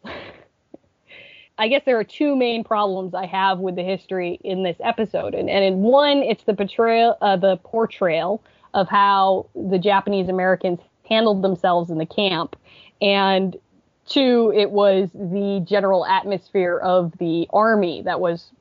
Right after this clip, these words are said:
portrayed in this episode. So those are, those are things you just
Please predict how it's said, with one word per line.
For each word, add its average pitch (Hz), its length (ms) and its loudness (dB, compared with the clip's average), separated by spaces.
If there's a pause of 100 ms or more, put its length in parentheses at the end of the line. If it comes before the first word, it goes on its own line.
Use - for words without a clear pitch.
portrayed 170 440 -2
in 170 120 -2
this 170 160 -8
episode. - 640 -4
So 180 120 0
those 247 280 4
are, 226 260 2 (840)
those 226 320 4
are 247 100 2
things 214 320 -2
you 196 80 -4
just 196 360 -2